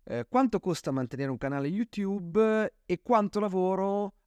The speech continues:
a livello anche banalmente di tempo, al netto delle competenze che, come dire, <laughs> sono comprese nel pacchetto, eh, quanto lavoro e quanto tempo ci voglia per realizzare anche un singolo video.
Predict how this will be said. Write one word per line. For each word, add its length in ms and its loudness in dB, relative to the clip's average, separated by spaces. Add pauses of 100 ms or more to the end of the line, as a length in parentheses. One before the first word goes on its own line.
(120)
a 80 -6
livello 360 0
anche 320 -2
banalmente 580 2
di 120 -2
tempo, 480 2
al 80 0
netto 260 -2
delle 120 -2
competenze 640 -4
che, 260 -8 (240)
come 180 -6
dire, 300 0 (260)
<laughs> 220 -20
sono 260 -4
comprese 420 0
nel 140 0
pacchetto, 840 0 (260)
eh, 540 0
quanto 240 2
lavoro 400 2
e 40 0
quanto 240 -2
tempo 240 -2
ci 140 -6
voglia 400 0
per 300 -2
realizzare 500 -2
anche 440 -4 (120)
un 200 4
singolo 360 2
video. 400 -2